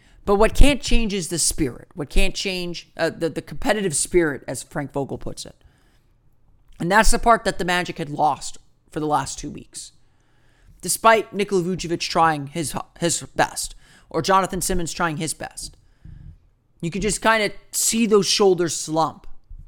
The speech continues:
when things got really bad. And I don't think you saw that in Miami.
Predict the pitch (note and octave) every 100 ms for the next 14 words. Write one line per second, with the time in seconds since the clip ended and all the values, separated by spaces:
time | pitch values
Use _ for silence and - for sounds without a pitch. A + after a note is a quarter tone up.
0 | - _ _ - D#3 C#3 D#3+ C#3+ C#3+ -
1 | C3 A2+ - - - _ _ - - -
2 | _ _ _ _ _ _ _ _ _ _
3 | _ _ _ _ _ _ _ _ _ F#3+
4 | G#3 A3 C4+ D4+ - C4+ B3 - G3 F#3+
5 | - - G3+ G3 F#3 D#3+ C#3 - - D#3+
6 | D3+ D3+ C#3 B2+ - - D#3+